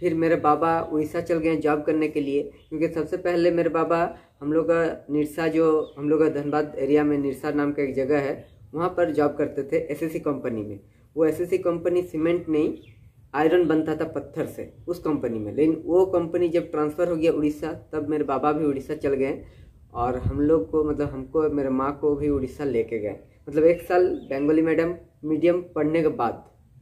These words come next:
एक साल पढ़ लिए मी-, हम लोग का गांव का स्कूल में, फिर गए हम उड़ीसा। तो वहाँ पहुँचने के बाद सामने में, मतलब जहाँ पर घर था हम लोग का जुरुडी में, उड़ीसा में, वहाँ से एक किलोमीटर दूरी में एक उड़िया मीडियम था,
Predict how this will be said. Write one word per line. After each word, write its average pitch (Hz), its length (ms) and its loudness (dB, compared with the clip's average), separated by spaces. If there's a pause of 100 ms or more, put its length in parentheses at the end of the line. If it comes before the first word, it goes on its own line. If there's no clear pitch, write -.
(240)
एक 131 120 -8
साल 160 140 -4
पढ़ 165 200 0
लिए 175 260 4
मी-, 170 300 -2
हम 156 120 0
लोग 160 120 4
का 170 80 6
गांव 160 200 2
का 170 140 2
स्कूल 170 220 -2
में, 196 220 0 (400)
फिर 208 160 6
गए 175 160 6
हम 180 320 -2
उड़ीसा। 147 320 -4 (760)
तो 151 60 -6
वहाँ 180 240 0
पहुँचने 170 460 0
के 170 60 0
बाद 165 340 0 (120)
सामने 151 380 0
में, 160 160 2
मतलब 156 400 0
जहाँ 151 160 0
पर 151 140 -4
घर 151 240 -6 (120)
था 156 40 -4
हम 143 160 -2
लोग 143 140 2
का 143 80 0
जुरुडी 143 420 2
में, 139 240 -2
उड़ीसा 135 340 -4
में, 135 240 -4 (480)
वहाँ 165 180 0
से 196 180 0
एक 180 140 -2
किलोमीटर 180 380 0
दूरी 160 340 0
में 165 140 2
एक 170 220 -2 (120)
उड़िया 160 240 2
मीडियम 131 380 2
था, 110 180 -16